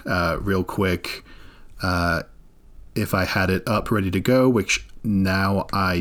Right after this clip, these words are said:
do, I'm gonna digress or,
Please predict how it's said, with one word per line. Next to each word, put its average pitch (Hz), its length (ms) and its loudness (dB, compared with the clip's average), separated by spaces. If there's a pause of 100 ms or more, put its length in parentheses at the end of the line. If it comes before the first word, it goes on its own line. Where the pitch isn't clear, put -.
(120)
do, 139 520 4 (1200)
I'm 175 80 6
gonna 214 160 6
digress 175 600 4
or, 170 240 6